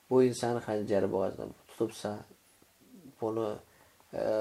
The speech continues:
zor ilə təcavüz edərəkdən şantaj edirsə, bu eləyəcək bunu. Bu uşaq zarafatı deyil, dost tanışı deyil.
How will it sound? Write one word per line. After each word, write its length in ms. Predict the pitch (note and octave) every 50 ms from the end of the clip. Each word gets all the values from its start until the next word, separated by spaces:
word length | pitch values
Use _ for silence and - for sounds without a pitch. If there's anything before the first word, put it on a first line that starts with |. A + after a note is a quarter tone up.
| G#2+ G#2+ G#2+ A2+ G#2+ G#2 G#2 G2+ G#2 G2 G#2
zor 240 | A#2 A#2+ C3 C3 C3
ilə 240 | A2+ G#2 G#2+ G#2+ G#2 G2+ -
təcavüz 480 | G2+ G2+ G2+ - G2+ G2+ G#2 G#2+ - -
edərəkdən 480 | F#2 F#2+ G2 G2+ G2+ G2 - - F#2+ F#2+
şantaj 380 | - - G2+ G2+ - G#2+ G#2+ A2+ G#2+ G#2
edirsə, 280 | G#2 A2 - - D3 C#3
bu 100 | C#3+ C#3+
eləyəcək 400 | C#3+ D3 D3+ D3+ C#3+ D3+ C3+ A#2 -
bunu. 200 | - G2 G2+ G2 - - - _ _ _ _ _ _ _ _ _ _ _ _ _ _ _ _ _ _ _ _ _ -
Bu 100 | - -
uşaq 260 | - - B2 A#2 A#2+
zarafatı 560 | A#2 B2 G#2+ G2+ G2+ - - - - G#2 G#2
deyil, 280 | - G#2 G#2 G#2+ G#2 -
dost 260 | G2+ G2+ - - -
tanışı 400 | - F#2+ G2 G#2+ - - G#2 F#2+
deyil. 300 | F2 F#2+ G2 - - -